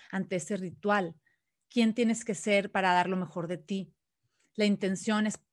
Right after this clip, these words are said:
también poner atención en qué es lo que quieres lograr, porque qué intención vas a poner a partir de ese ritual y para ese ritual, ¿ok? El tercero es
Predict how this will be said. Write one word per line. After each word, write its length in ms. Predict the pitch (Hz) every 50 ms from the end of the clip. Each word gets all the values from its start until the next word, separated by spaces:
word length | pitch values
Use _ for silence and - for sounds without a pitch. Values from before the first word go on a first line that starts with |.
| _
también 320 | - 202 196 196 196 196 196
poner 240 | - 208 190 190 190
atención 800 | 196 196 - 185 180 170 - - - 233 214 196 180 170 - -
en 160 | - - 175 165
qué 100 | - 190
es 60 | 180
lo 100 | 190 175
que 120 | 196 156
quieres 280 | - - 180 185 175 175
lograr, 420 | 180 175 170 190 202 202 180 -
porque 460 | - 185 151 - - 202 - - - _ - -
qué 80 | -
intención 580 | 202 208 - 247 233 226 233 - 262 285 302 285
vas 180 | 226 202 - 220
a 60 | -
poner 300 | 214 196 185 190 196 -
a 120 | - -
partir 260 | - 175 151 156 185
de 80 | 170 180
ese 140 | 160 - 175
ritual 440 | 170 180 170 - 240 220 190 - _ _ _ _ _ _ _
y 140 | 302 349
para 220 | 349 254 220 196 185
ese 180 | 175 - 202
ritual, 420 | 175 185 170 151 233 233 220 214 _ _ _ _ _ _ _
¿ok? 140 | 185 160 220 233 302 320 - _ _ _ _ _ _ _ _ _ - _ _ _ _ _ _ _
El 180 | - 262 254 -
tercero 540 | 277 262 247 - - 330 320 311 294 277 262
es 380 | 254 262 277 269 - - -